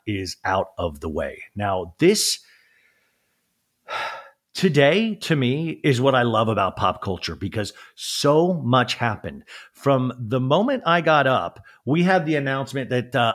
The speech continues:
Usher, Usher, who loves being in the club,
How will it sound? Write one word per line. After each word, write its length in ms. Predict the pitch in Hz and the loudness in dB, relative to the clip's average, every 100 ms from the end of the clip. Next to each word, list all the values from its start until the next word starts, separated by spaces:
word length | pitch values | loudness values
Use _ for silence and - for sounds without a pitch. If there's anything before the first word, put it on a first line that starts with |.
| - | 2
Usher, 560 | 196 190 120 87 113 _ _ _ _ _ _ _ _ _ _ _ - | 2 2 -2 -4 -8 _ _ _ _ _ _ _ _ _ _ _ -4
Usher, 400 | 156 170 101 87 | 0 0 -2 -6
who 160 | 98 120 | -2 -2
loves 280 | 113 143 120 | 2 0 2
being 260 | 147 147 | 0 2
in 320 | 143 143 139 - | 0 -2 -4 0
the 140 | 165 | -2
club, 440 | 170 117 92 110 | 0 -2 0 -4